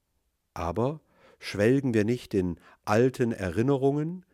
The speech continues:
Heute ist das unsere Aufgabe, der Marienkirche eine Bedeutung zu geben, eine eigene Geschichte zu schreiben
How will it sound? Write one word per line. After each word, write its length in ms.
Heute 380
ist 380
das 260
unsere 640
Aufgabe, 720
der 100
Marienkirche 1120
eine 240
Bedeutung 800
zu 220
geben, 600
eine 340
eigene 540
Geschichte 600
zu 220
schreiben 640